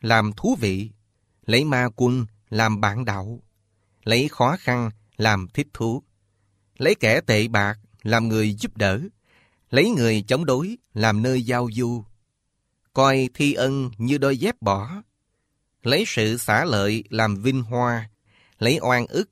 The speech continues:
làm cửa ngõ đạo hạnh. Nên chấp nhận trở ngại thì lại thông suốt, mà cầu mong thông suốt thì sẽ bị trở ngại. Thế Tôn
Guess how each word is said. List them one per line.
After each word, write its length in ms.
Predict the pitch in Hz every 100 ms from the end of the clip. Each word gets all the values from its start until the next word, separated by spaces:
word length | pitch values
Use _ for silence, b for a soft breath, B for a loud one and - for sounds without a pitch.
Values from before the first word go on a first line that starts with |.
| _ _
làm 360 | 104 113 113 110 -
cửa 240 | 113 175 143
ngõ 220 | 104 165
đạo 260 | 127 98
hạnh. 320 | 113 104 98 110 _ _ _ _ _ _ _ _ _ _ _ _ _
Nên 380 | 113 127 120 107
chấp 300 | - - 113
nhận 380 | 107 101 110 117
trở 240 | 107 117
ngại 420 | 165 101 95 110 b b b
thì 160 | 113 110
lại 180 | 104
thông 280 | 110 131 113
suốt, 320 | - 127 127 _ _ _ _ _ _ _ _ -
mà 340 | 120 120 117
cầu 260 | 107 120 113
mong 240 | 131 156
thông 200 | 156 156
suốt 360 | - 208 233 - _ _ _ _ _
thì 300 | 117 117 110
sẽ 180 | - 139
bị 220 | 110 110
trở 200 | - 107
ngại. 380 | 185 95 95 107 _ _ _ _ _ _ _ _ _ _ _ _ -
Thế 180 | 151 180
Tôn 360 | 127 123 117